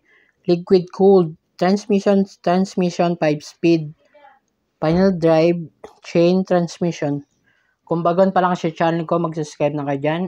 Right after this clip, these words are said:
at pinutin yung notification bell para updated sa mga bagong i-upload na video. <clears throat>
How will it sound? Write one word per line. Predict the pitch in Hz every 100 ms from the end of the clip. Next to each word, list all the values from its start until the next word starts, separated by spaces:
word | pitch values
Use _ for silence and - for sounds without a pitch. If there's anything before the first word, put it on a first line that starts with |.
| -
at | 143 139 _
pinutin | 160 180 220 220
yung | 233 226
notification | 226 156 156 147 147 143
bell | 147 180 240 _ _ _ _ _
para | 156 151 147 143 135
updated | 123 - 165 170 196 185
sa | - 156
mga | 151 147 151
bagong | 139 135 131 139 143
i-upload | 139 - 131 147
na | 180
video. | 165 139 139 127 _ _ _ _ _ _ _ _ _ _ _
<clears throat> | _